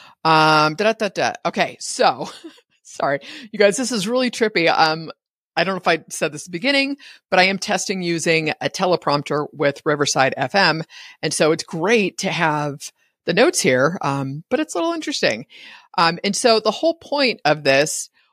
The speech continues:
was that I would also then have the after picture for the post, right? Meaning once I circled and selected those three items.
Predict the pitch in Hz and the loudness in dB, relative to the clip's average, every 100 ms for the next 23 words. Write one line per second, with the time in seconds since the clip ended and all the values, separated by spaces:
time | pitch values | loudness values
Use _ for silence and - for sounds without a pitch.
0 | _ - 180 175 165 160 151 - 151 165 | _ -6 2 2 2 -2 -6 -6 -2 0
1 | 170 180 196 220 170 156 156 165 151 147 | 0 0 0 0 2 0 0 -2 -2 -2
2 | 151 - 143 143 156 - 135 - 127 104 | -4 -2 -2 -2 -6 -6 -6 -6 -6 -4
3 | 101 107 127 104 - - 135 131 147 139 | -4 -2 0 0 -2 -2 0 0 0 -4
4 | 131 135 147 147 139 - - 165 147 143 | -4 -2 -2 0 0 0 2 2 2 -4
5 | 139 143 131 - 120 127 - 135 175 156 | -4 -2 -2 -4 -10 -10 -8 0 2 0
6 | 104 - | -4 -12